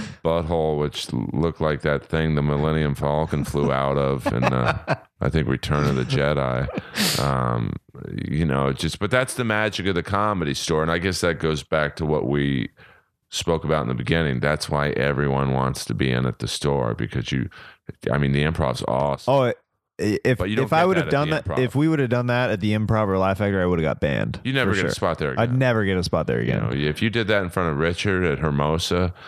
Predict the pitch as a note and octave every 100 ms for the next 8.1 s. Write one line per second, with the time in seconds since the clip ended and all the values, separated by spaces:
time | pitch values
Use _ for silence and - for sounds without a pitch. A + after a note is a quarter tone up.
0 | - - - D#2+ E2 C#2+ A#1+ C#2+ D#2+ E2
1 | D#2+ - E2 D#2+ D#2+ C#2+ - _ C#2+ C#2
2 | D#2 D2+ D#2 D#2 D2 D2 D2 D2 - D2+
3 | D2 C#2+ C2+ B1+ - - E2 D#2+ G2+ F#2
4 | E2 - A2+ G#2+ - F#2 D#2+ - D#2+ C2+
5 | C#2+ B1+ C2 D#2+ E2+ A#1 - C#2+ F2 D#2
6 | - - - E2+ D#2+ A#1 - G#1 - A#1+
7 | - - B1 B1+ B1+ A#1+ - B1 G1+ G1+